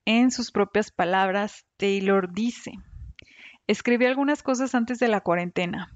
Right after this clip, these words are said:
pero la mayoría fue completamente creada en el encierro. Empecé en abril".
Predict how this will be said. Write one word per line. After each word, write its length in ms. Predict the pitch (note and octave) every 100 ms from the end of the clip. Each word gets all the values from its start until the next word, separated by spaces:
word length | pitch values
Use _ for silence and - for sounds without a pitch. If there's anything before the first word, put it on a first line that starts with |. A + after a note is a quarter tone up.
| -
pero 160 | G3+
la 120 | G3+ G3+
mayoría 580 | G#3 G#3 G#3 A#3 C4+
fue 200 | C4+ B3+
completamente 680 | - A#3 A#3 A#3+ A#3 A3+ A#3
creada 340 | A#3 G3 F#3 G3+
en 120 | G#3
el 100 | F3+
encierro. 540 | E3+ - F3+ D3+ G3+ - _
Empecé 720 | G3+ F#3+ F#3 - A3 A3+ G3
en 140 | G3+ F#3
abril". 480 | - - - G#3